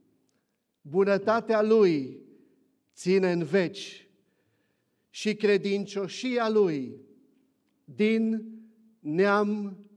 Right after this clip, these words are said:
în neam. Amin. În această zi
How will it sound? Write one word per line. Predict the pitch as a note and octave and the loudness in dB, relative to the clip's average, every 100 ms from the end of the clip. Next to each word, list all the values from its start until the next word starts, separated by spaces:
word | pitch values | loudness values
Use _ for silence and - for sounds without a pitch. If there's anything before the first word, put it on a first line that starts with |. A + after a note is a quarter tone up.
| - | -2
în | F#3 F#3 F#3 F#3 F3 - - | 2 4 2 -4 -12 -18 -14
neam. | C#3+ F3 E3+ E3 D#3 D3 D3 _ _ _ _ _ _ _ _ _ _ | -6 -2 0 -2 -4 -8 -12 _ _ _ _ _ _ _ _ _ _
Amin. | - D3+ D#3 G3 F3 C#3 B2 C3+ - - - - - - - - | -10 -6 2 4 4 0 -8 -14 -20 -20 -20 -20 -20 -20 -20 -12
În | F#3 | -6
această | F3+ F3 G3+ G#3 G#3 G#3 | -6 -2 -2 -2 0 0
zi | F3 G#3+ G#3 G3 - | 0 0 0 -4 -10